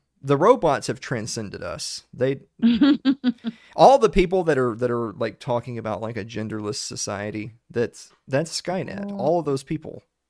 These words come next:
Speaker 1: That's what that is.
Speaker 2: Yes, correct.
Speaker 1: Now this show, I
Speaker 2: Fun.
Speaker 1: feel like, has become three different shows. This is three.
Speaker 2: <laughs>
Speaker 1: thi-, we've, we've edited in snippets of three separate episodes and put them together this week.
Speaker 2: Wow.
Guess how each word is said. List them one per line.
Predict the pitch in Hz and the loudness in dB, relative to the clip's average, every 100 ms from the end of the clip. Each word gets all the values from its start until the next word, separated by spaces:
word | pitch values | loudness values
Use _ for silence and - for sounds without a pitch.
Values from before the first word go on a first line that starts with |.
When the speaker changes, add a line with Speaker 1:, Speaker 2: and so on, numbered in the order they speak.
| _ | _
Speaker 1:
That's | - - | -18 -12
what | 123 | -10
that | 120 | -10
is. | 120 113 | -8 -6
Speaker 2:
Yes, | 180 160 170 - - _ _ _ - | -4 -4 -6 -14 -20 _ _ _ -12
correct. | 175 170 - - - - _ _ _ _ | -6 -6 -6 -12 -20 -20 _ _ _ _
Speaker 1:
Now | 170 277 320 | 2 4 6
this | 233 - | 4 6
show, | 180 165 | 6 8
I | |
Speaker 2:
Fun. | 165 | 6
Speaker 1:
feel | 180 | 6
like, | 165 143 | 4 4
has | 135 | 0
become | - 127 123 | -2 -4 -4
three | 110 - 139 120 | -4 -6 -4 -2
different | 101 - - | -6 -12 -12
shows. | - - - - - _ _ _ _ - | -8 -8 -8 -12 -14 _ _ _ _ 4
This | 277 285 | 4 6
is | 381 370 | 6 6
three. | - - | 4 2
Speaker 2:
<laughs> | - | 4
Speaker 1:
thi-, | - - 349 | 2 0 -2
we've, | 190 220 165 | 0 2 0
we've | 175 214 180 | 2 2 4
edited | 226 262 269 233 | 6 6 6 0
in | 196 190 | 2 0
snippets | - - 190 160 123 - | 0 0 0 0 0 -2
of | 123 | -8
three | - 175 180 | -6 -4 -4
separate | - - 160 160 - | -4 -2 0 0 -2
episodes | 135 123 - 101 90 | -2 -4 -6 -6 -8
and | 95 | -8
put | - - | -8 -8
them | 104 | -8
together | - 92 80 | -8 -8 -8
this | 78 - | -10 -14
week. | - - | -14 -14
Speaker 2:
Wow. | 165 165 170 | -12 -12 -16